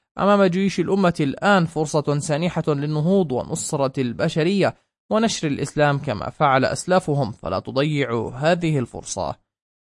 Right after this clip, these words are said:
قال تعالى: "وما أرسلناك إلا رحمة للعالمين".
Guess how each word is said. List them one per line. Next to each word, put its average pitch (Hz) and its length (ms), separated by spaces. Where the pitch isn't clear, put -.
قال - 200
تعالى: 120 400
"وما 131 840
أرسلناك 120 840
إلا 131 720
رحمة 127 500
للعالمين". 139 1160